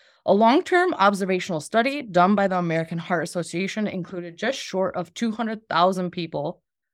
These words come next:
over thirty years. And this is my favorite too, by the way, just so you guys know. Like, when I see a research,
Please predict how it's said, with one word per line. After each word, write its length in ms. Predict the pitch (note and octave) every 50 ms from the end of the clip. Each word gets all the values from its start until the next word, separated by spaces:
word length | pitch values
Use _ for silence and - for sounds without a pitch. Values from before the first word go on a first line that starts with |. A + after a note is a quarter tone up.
| _ _
over 220 | - - F#3 F3 F3+
thirty 380 | F3 - - G3+ G#3 A3+ B3
years. 580 | A#3 G#3 F3+ D#3+ D#3 D3 C#3 C#3 C#3+ E3 - - _ _ _ _ _ _ -
And 80 | -
this 140 | G3+ A#3+ -
is 100 | F4 F4
my 160 | F4 E4 D4
favorite 440 | - - - F3+ F3 D#3+ D#3 D#3 -
too, 140 | - F3 D#3+
by 160 | C#3 D3 C#3+
the 100 | C#3 C3+
way, 120 | C#3+ C#3
just 200 | C#3 D3 D#3 -
so 40 | -
you 100 | D#3 D3
guys 240 | D3 D3 C#3 C#3 -
know. 180 | D3 C3+ C3 C3
Like, 280 | B2+ C#3 C#3+ C#3+ C#3 - _ _ _ -
when 140 | F#3 G3
I 180 | - - F#3+ A#3
see 200 | B3 - - C4+
a 80 | B3 G#3
research, 440 | F#3 F#3 G#3 G#3+ G#3 - A#3+ A#3